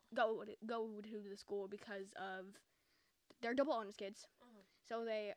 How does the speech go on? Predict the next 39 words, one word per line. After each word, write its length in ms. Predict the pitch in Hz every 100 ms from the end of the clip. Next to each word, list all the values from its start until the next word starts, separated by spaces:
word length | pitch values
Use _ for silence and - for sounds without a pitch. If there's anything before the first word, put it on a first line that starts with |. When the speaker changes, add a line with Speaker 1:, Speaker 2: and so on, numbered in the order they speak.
| _ _ -
Speaker 1:
have 320 | 262 220 214
high 140 | 277
school 240 | 339 320 254
math, 300 | 226 208 -
like, 180 | 220 196
high 100 | 233
school 180 | - 240
classes 380 | 214 208 208 214
instead 280 | 208 202
of 100 | 196 -
some 240 | 185 175 180 196
m-, 200 | 208 190
middle 200 | 190 190
school 160 | 254 294
classes 340 | 285 277 311
'cause 220 | - 208 208
Speaker 2:
Yeah. 80 |
Speaker 1:
they're 80 | 180 - -
so 260 | - 240
smart. 380 | 202 180 185 214 - - - - - - - _ - - -
Um, 600 | 262 247 226 196 196 196 _ _ _ _ _ _ -
I'm 140 | 453
jealous, 280 | 311 233 440
personally. 440 | - 247 247 233 381
Speaker 2:
<laughs> 20 | - - - - - - - - - - - - - -
Speaker 1:
If 60 | 330
I 60 |
could 140 | 381 554
put 80 | 494
in 140 | 494 -
honors 240 | 349 370
math 300 | 302 285 285 -
back 220 | 247 262 277
in 60 |
sixth 140 | 262 254
grade, 140 | 240 -
I 60 | 226
would 160 | 240
have 240 | 262 233